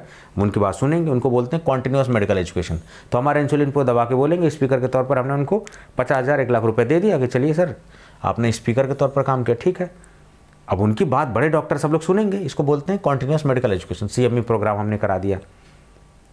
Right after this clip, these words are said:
इस तरीके से चीज़ें होती हैं। लेकिन और जो चौन्नी छाप सेल्समैन होंगे वो क्या करेंगे, वो यही टीवी वीवी, कूलर वूलर, स्कॉर्पियो स्कॉर्पियो देते फिरेंगे, क्योंकि उनके प्रोडक्ट में दम नहीं है, ठीक है? ये सब चीज़ें हैं।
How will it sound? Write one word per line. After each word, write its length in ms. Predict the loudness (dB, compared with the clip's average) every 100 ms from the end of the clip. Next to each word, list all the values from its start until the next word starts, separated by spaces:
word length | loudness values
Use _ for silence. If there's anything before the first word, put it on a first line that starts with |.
| -16
इस 120 | -4
तरीके 260 | -2 0 0
से 80 | 0
चीज़ें 180 | 0 2
होती 280 | 0 -2
हैं। 160 | -8 -8 -16 -20 -20 -20 -20 -20 -20 -20 -20 -20 -20 _ -20 -6
लेकिन 240 | -2 0
और 200 | 2 2
जो 80 | 2
चौन्नी 320 | 2 2 2
छाप 160 | 0 0
सेल्समैन 440 | 0 0 0 2
होंगे 200 | 2 2
वो 120 | 2
क्या 160 | 0 0
करेंगे, 260 | 0 0 -2
वो 160 | 0
यही 180 | 2 2
टीवी 280 | 2 2 4
वीवी, 140 | 2 2
कूलर 260 | 2 4
वूलर, 260 | 4 2 0 -6 -20 -20 -20
स्कॉर्पियो 380 | -4 -2 0 -2
स्कॉर्पियो 380 | 0 -2 0 -2
देते 200 | 0 0
फिरेंगे, 380 | -2 -2 -4 -6 -12 -20 -20 -4
क्योंकि 200 | 0 2
उनके 140 | 2
प्रोडक्ट 300 | 2 0 0
में 100 | 0
दम 140 | 0 0
नहीं 220 | 0 0
है, 120 | -4 -6 _ -20 -20 -20 -20 -20 -6
ठीक 160 | -4 0
है? 60 | 0
ये 80 |
सब 180 | 0 -2
चीज़ें 220 | -4 -4
हैं। 140 | -6